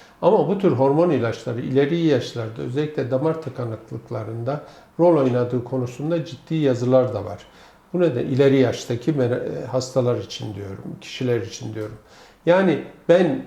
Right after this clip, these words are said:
işte menopoz sonrası, e, hormon ilacı kullanıyorum, kalp hastalığından korunacağım." veya "Ben menopoz sonrası ilaç kullanıyorum, kalp hastası olacağım." gibi bir kaygıya kapılmasınlar veya, e,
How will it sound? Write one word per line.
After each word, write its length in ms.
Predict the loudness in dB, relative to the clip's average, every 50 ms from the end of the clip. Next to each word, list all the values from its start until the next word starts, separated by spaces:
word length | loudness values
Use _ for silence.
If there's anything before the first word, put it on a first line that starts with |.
| -12 -12
işte 540 | -12 -12 -2 2 2 2 4 2 -2 -6 -10 -6
menopoz 440 | -2 2 2 2 2 2 2 0 0
sonrası, 640 | 2 2 2 4 4 4 2 2 0 0 0 -2 -2 -2 -8 -18 -20 -20 -20 -20 _ _ _ _ -2
e, 240 | 0 0 2 2 0 -2 -4 -6 -8 -2
hormon 300 | 0 2 2 4 6 6
ilacı 420 | 6 6 6 4 2 2 0 -4 -4
kullanıyorum, 500 | -2 0 0 0 2 2 2 0 0 -2 -6
kalp 300 | -4 0 0 0 0 0
hastalığından 580 | -4 -4 -4 -2 -4 -2 -2 -2 -2 -2 -2 -4
korunacağım." 680 | 0 0 2 4 4 4 4 2 4 2 0 0 0 -4 -12 -16 -20 -20 -20 -20 -20 _ _ _
veya 380 | 4 6 6 6 4 2 0 -6 -10 2 4
"Ben 220 | 6 6 6 4
menopoz 480 | 0 0 2 2 2 2 4 2 2 2
sonrası 600 | 2 2 2 4 4 2 2 0 -2 -2 -2 -2 -4 -8 -16 -20 -20 -20 _ _ -2
ilaç 300 | 0 2 2 0 0 -2
kullanıyorum, 520 | -2 0 2 2 2 2 2 0 0 -2 -2 2
kalp 240 | 2 2 2 4 0
hastası 440 | -2 -2 0 -4 -4 -4 -2 -2 -2
olacağım." 560 | 0 2 0 0 2 2 2 2 2 0 -2
gibi 260 | -2 -2 -4 -2 -2
bir 140 | -4 -4 -6 -8 -16 -20 -20 -20 -20 -20 -20 -20 -16
kaygıya 540 | -4 0 2 2 4 4 4 6 4 4 4
kapılmasınlar 840 | 0 -2 -2 0 0 0 2 0 0 -2 -6 -6 0 0 2 0 0 -4 -12 -16 -20 -20 -20 -20 _ _ _ 4
veya, 240 | 6 6 6 4
e, 300 | 2 0 -6 -8 -6 -2